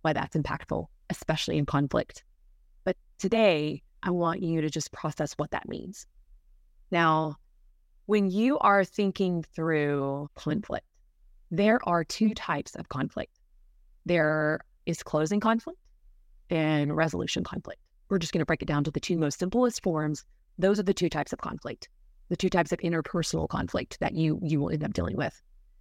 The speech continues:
So today I'm gonna talk through tips and tricks. I'm gonna be utilizing some of those communication things that I just shared. Hopefully, when I'm talking through, you have an idea of what verbal, nonverbal, and vocal are now.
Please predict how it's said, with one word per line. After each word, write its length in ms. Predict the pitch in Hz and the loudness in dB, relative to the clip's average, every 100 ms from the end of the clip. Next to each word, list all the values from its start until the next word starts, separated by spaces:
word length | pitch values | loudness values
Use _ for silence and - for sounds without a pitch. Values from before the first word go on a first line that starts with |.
| _ - - - _ _ - | _ -20 -20 -20 _ _ -6
So 180 | - 208 | 0 2
today 360 | 220 226 233 | 4 4 6
I'm 100 | 220 | 6
gonna 140 | 226 226 | 4 2
talk 320 | 226 240 - | 2 0 0
through 320 | 269 262 269 | 0 2 0
tips 320 | - 262 - | 0 -2 2
and 100 | 359 | 2
tricks. 400 | 320 311 - - - - - - | 2 -2 -4 -16 -20 -20 -14 -4
I'm 80 | 165 | 0
gonna 160 | 170 | 2
be 80 | 180 | 0
utilizing 640 | 175 214 294 277 285 302 294 | 2 4 4 6 4 4 2
some 140 | 277 | 2
of 60 | 285 | 2
those 180 | 277 - | 2 2
communication 580 | 262 262 262 262 269 | 2 4 4 2 2
things 300 | 254 254 254 | 4 4 2
that 100 | 240 | 2
I 80 | 240 | -2
just 160 | 233 226 | 0 0
shared. 460 | 233 226 226 226 | 2 2 2 0
Hopefully, 840 | - 202 - 240 226 226 226 220 233 - | -2 -6 -2 0 2 2 2 2 0 -2
when 120 | 170 | 0
I'm 260 | 156 151 151 - | 0 0 -4 -4
talking 320 | 220 214 202 | -2 2 0
through, 160 | - 196 | 2 2
you 140 | 170 | 2
have 140 | 160 156 | 0 0
an 60 | |
idea 260 | 147 139 151 | 0 2 0
of 80 | 143 | -2
what 100 | - | -4
verbal, 240 | 160 143 | -4 -2
nonverbal, 420 | 147 143 151 147 | 0 0 0 -2
and 80 | 143 | 0
vocal 300 | 269 285 254 | 0 2 2
are 180 | 240 226 | 2 2
now. 420 | 214 208 202 202 | 2 4 2 2